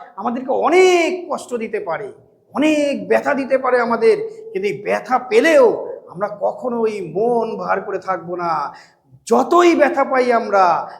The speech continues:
আমরা মুখে সবসময় হাসি রাখবো। তাহলে বলো, মুখে হাসি, মুখে হাসি, বুকে বল, মুখে হাসি,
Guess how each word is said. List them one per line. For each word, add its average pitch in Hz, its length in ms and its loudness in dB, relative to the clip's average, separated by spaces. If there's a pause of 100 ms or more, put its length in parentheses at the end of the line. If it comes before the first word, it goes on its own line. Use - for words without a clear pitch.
আমরা 185 240 -4
মুখে 180 340 -4
সবসময় 220 800 2 (380)
হাসি 196 520 -10
রাখবো। 170 760 -2 (220)
তাহলে 147 180 -6
বলো, 208 540 0 (340)
মুখে 285 300 2
হাসি, 269 640 0 (600)
মুখে 262 440 0
হাসি, 294 840 0 (480)
বুকে 311 380 6
বল, 233 680 8 (680)
মুখে 185 260 -4
হাসি, 294 600 -2